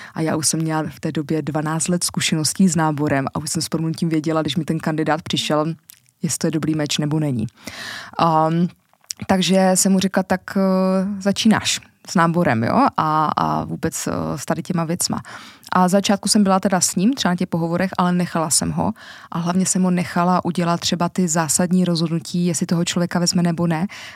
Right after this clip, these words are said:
ačkoliv já jsem s tím třeba nesouhlasila. A první čtyři nábory z jeho strany, kde vždycky jsem mu řekla, "Hele, udělej, jak myslíš, já bych třeba toho člověka nevzala z toho a z toho důvodu, že tam vidím tyhle ty věci."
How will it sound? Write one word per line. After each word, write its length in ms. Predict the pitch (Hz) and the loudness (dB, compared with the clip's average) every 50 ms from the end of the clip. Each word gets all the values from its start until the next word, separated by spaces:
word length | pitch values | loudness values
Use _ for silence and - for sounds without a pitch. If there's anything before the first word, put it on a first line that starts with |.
| - - | -10 -8
ačkoliv 460 | - - - - - - 190 180 170 | -8 -6 -4 -6 -4 0 0 0 0
já 140 | 175 170 156 | 0 0 0
jsem 140 | - - 170 | 0 -2 -2
s 80 | - | 0
tím 100 | - 185 | 0 0
třeba 200 | 175 - - 180 | 0 0 0 2
nesouhlasila. 720 | 180 175 156 - - 165 165 - 139 - - - - - - - _ - - - - - | 2 2 0 0 -2 -2 -2 -2 -4 -4 -4 -6 -8 -8 -10 -12 _ -20 -20 -20 -12 -8
A 80 | - 98 | -8 -4
první 340 | - - 185 180 180 190 | -2 0 0 2 2 2
čtyři 320 | 190 - - 185 175 185 185 | 2 2 0 2 2 4 4
nábory 460 | 185 170 160 151 135 143 139 151 175 | 4 2 2 0 0 -2 -2 -2 0
z 60 | 175 | 0
jeho 120 | 170 165 160 | -2 -2 -2
strany, 360 | - - - 156 160 160 160 | -4 -4 -4 -4 -4 -4 -4
kde 160 | 147 143 165 | -4 -4 -4
vždycky 340 | 165 143 175 170 - - 190 | -2 -2 -4 -4 -2 -4 -2
jsem 140 | - 185 180 | 0 2 2
mu 100 | 175 175 | 2 2
řekla, 420 | - 165 - - 165 156 147 151 - _ _ - - - - - _ - - | 0 -2 -2 -2 -2 -2 -2 -4 -6 _ _ -20 -20 -20 -20 -20 _ -8 0
"Hele, 300 | - 185 175 156 - - - _ _ _ - | 2 2 4 4 2 -2 -4 _ _ _ -4
udělej, 360 | - 185 - 190 185 180 165 | -2 0 2 2 2 2 2
jak 160 | - - - | 0 -2 -2
myslíš, 580 | 131 123 - - - - 285 349 381 - - - | -4 -4 -4 -4 -2 0 0 0 -2 -6 -6 -2
já 120 | 170 175 | -2 0
bych 120 | 170 180 | 0 0
třeba 180 | 175 - - 170 | 0 0 -2 0
toho 140 | - 170 165 | 0 -2 -4
člověka 380 | 127 - - 160 160 - - | -4 -4 -4 -4 -2 -2 -4
nevzala 260 | 151 156 147 - - 143 | -4 -2 -2 -4 -4 -4
z 80 | - | -4
toho 220 | - - 165 156 - | -4 -4 -2 -2 -4
a 40 | - | -4
z 80 | - - | -4 -6
toho 200 | - 170 165 151 | -4 -4 -4 -4
důvodu, 460 | - 120 127 - 139 - 208 254 302 | -4 -4 -4 -2 -2 0 2 2 2
že 100 | 277 214 | 2 2
tam 160 | - 165 156 | 0 0 -2
vidím 240 | 143 156 139 160 147 | -4 -4 -4 -4 -6
tyhle 280 | 143 - 160 147 143 139 | -4 -6 -4 -4 -4 -4
ty 140 | - 135 | -4 -2
věci." 340 | 117 127 120 - - - 247 | -2 -2 -2 -2 -2 -2 -2